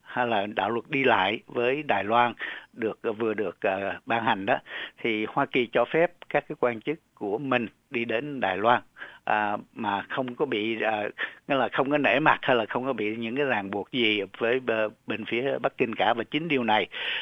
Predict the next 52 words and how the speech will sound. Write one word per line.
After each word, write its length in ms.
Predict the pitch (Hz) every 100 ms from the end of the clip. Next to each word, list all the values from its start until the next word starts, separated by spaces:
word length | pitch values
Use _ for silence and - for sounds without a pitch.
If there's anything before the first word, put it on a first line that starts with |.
| - -
à, 220 | 107 104
đã 180 | 98 107
khiến 320 | - 151 160
cho 140 | 147 113
phát 120 | 135
ngôn 200 | 139 120
viên 280 | 117 120 110 -
của, 480 | - 87 92 120 127
à, 260 | 117 101 107 - _ _ _ - _ _
Bắc 180 | 127 -
Kinh 180 | 143 113 -
của 260 | 104 95 117
Trung 160 | - 120
Quốc, 200 | - 165 - - - -
à, 160 | - 98 -
cho 140 | 127
rằng 380 | 120 104 98 104
đó 160 | 120 127
là 100 | 151
một 60 | 120
cái 80 | 131 -
sự 140 | 98
vi 220 | 110 120
phạm 240 | 110 90 104
nguyên 280 | 120 117
tắc, 180 | 113 151 -
ừ, 60 | 131 113 113
một 180 | 110 101 -
quốc 140 | 151
gia 280 | 131 123 117 - -
mà, 260 | 95 90 85
à, 260 | 95 87 87 - - -
một 100 | 110
quốc 120 | 151
gia 160 | 147 123
Trung 200 | - 120
Quốc 180 | 147 190 - -
mà, 220 | 101 92 95 95
à, 340 | 92 92 98 - -
Hoa 180 | - 110
Kỳ 160 | 113 92
đã, 240 | 98 117 -
đã 220 | 98 113 -
cam 160 | 113
kết 180 | 110 147 -
thực 160 | 110
hiện, 220 | 113 92 101 - - -
và 100 | 104
cũng 220 | 127 143
đồng 220 | 135 113
thời 300 | 107 110 107
có 240 | 101 -